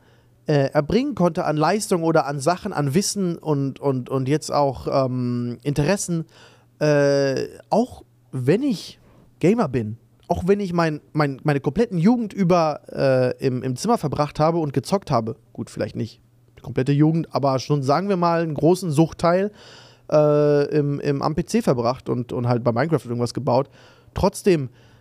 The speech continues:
äh, habe ich's geschafft, ähm, äh, mach ich, mach ich viel Gartenarbeit. Ich kenn mich viel mit dem Garten aus, ich kenn mich viel mit Elektrotechnik aus, äh, Computer bauen, äh, Verkabelung, Berechnung. Mittlerweile, äh, kann ich sogar F-,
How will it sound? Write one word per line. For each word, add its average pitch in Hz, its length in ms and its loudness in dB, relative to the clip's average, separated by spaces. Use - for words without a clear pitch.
äh, 147 160 2
habe 151 180 2
ich's 156 120 -4
geschafft, 139 500 -2
ähm, 127 840 2
äh, 120 560 -2
mach 127 320 -2
ich, 143 100 -12
mach 147 140 -2
ich 147 120 -8
viel 151 140 0
Gartenarbeit. 127 540 0
Ich 117 100 -10
kenn 180 120 -4
mich 160 120 -2
viel 190 120 -2
mit 156 100 0
dem 131 120 -4
Garten 151 300 2
aus, 139 360 0
ich - 120 -10
kenn 175 120 0
mich 165 120 0
viel 170 120 0
mit 165 120 0
Elektrotechnik 147 640 0
aus, 139 380 0
äh, 131 260 2
Computer 151 420 0
bauen, 143 520 0
äh, 131 420 2
Verkabelung, 151 800 0
Berechnung. 160 640 0
Mittlerweile, 160 720 2
äh, 135 60 -2
kann 156 180 0
ich 143 80 -2
sogar 143 200 2
F-, - 160 -12